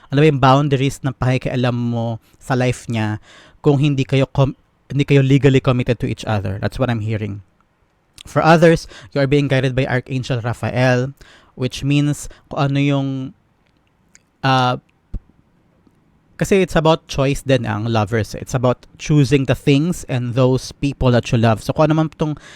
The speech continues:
pinahalagahan mo before that you really, really love, whether job or passion project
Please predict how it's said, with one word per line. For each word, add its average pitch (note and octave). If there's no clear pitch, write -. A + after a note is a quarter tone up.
pinahalagahan C#3
mo B2+
before A#2+
that A#2+
you C#3+
really, D3+
really C3
love, G#2+
whether A2
job B2
or A#2+
passion A2+
project A#2